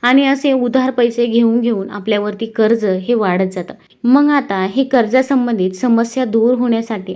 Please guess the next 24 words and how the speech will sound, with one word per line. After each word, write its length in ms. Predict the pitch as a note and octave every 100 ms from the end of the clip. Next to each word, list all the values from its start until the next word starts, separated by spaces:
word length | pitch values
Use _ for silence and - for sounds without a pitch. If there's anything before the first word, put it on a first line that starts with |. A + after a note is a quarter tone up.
| -
आपल्याला 420 | G3+ G#3+ G3+ G3
गुरुपौर्णिमेच्या 800 | F#3+ A#3 B3 C4 A3 G#3+ G#3+ G#3
दिवशी 300 | G3 G3 F#3+ - - - -
तुळशी 300 | C#4 C4+ F4
मातेची 420 | E4 C#4 A3+ A3 B3
पूजा 400 | A#3+ B3+ B3 B3
करायची 400 | A#3 G#3 G3 F#3+
आहे. 260 | F#3 F#3 F#3
तुळशीजवळ 560 | A3 G#3+ A#3 A3 A3 G#3+ G#3+
तुपाचा 360 | A3+ G#3 G#3 A3
दिवा 320 | G#3 G3+ G#3+
लावायचा 420 | A3 G3+ G3 G3+
आहे 160 | F#3+ F#3+ - - - -
आणि 220 | C4+ D4+ D4
तुळशीजवळ 580 | D4 C#4 D#4 C#4 B3+ B3
बसून 380 | A#3 A#3+ F#3+ F#3 - _ -
श्री 180 | D#4+ E4
नारायणाच्या 760 | D4+ B3+ B3 C4 C4 A#3 A#3 A3+
मंत्राचा 540 | A#3 G#3+ G#3+ G3+ G#3+
अकरा 400 | A3 A3+ A3 A3+
वेळा 220 | G#3+ G3
जप 320 | G3+ G3+ F#3+ F#3+
करायचा 320 | F#3+ F#3 F#3
आहे. 180 | F3+